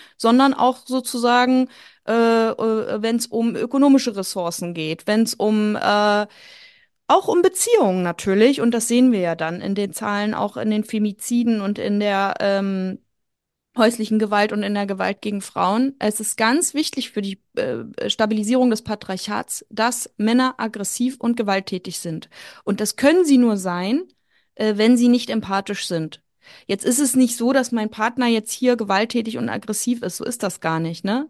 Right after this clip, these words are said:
Sondern eher, würde ich sagen, also ich würde das komplett unterstreichen, dass diese, ähm, Verdrängungsmechanismus einfach sehr, sehr stark ist. Und, ähm, in eine sozusagen unterdrückte Wut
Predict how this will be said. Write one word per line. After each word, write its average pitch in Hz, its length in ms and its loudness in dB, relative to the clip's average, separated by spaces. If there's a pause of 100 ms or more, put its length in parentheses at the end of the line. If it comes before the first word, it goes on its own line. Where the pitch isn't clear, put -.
(120)
Sondern 208 420 -2
eher, 226 460 0
würde 220 180 -2
ich 214 100 -6
sagen, 220 420 -2
also 196 120 -6
ich 196 60 -8
würde 240 140 2
das 233 120 -2
komplett 247 380 -2
unterstreichen, 233 960 -2 (440)
dass - 240 -4
diese, 214 640 4
ähm, 208 300 2
Verdrängungsmechanismus 196 1160 0
einfach 185 300 -6
sehr, 185 220 0
sehr 180 120 -2
stark 156 460 -2
ist. - 240 -10 (480)
Und, 202 580 4
ähm, 190 640 0
in 214 280 -2
eine 190 640 0
sozusagen 202 320 -4
unterdrückte 220 760 2
Wut 180 320 -10